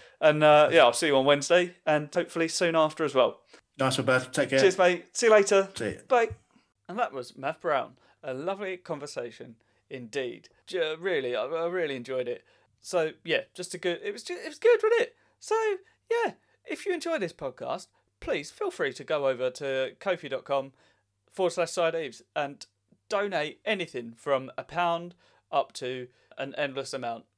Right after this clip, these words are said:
Speaker 1: But hey, if, if you've got an endless amount of money, then pl-, please do send it to me and I'll, I'll just come and work for you. Is that, is that a thing?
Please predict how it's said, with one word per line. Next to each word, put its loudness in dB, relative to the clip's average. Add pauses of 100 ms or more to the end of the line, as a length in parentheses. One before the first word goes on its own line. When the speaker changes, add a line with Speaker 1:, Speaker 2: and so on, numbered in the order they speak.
Speaker 1:
But -6
hey, -4
if, -14
if -20
you've -18
got -4
an -10
endless -12
amount -12
of -16
money, -12 (180)
then -8
pl-, -10 (100)
please 0
do -8
send -6
it -10
to -20
me -10
and -4 (160)
I'll, 0 (140)
I'll -6
just -20
come -12
and -8
work -2
for -18
you. -14 (760)
Is -20
that, -8 (360)
is -20
that -12
a -14
thing? -18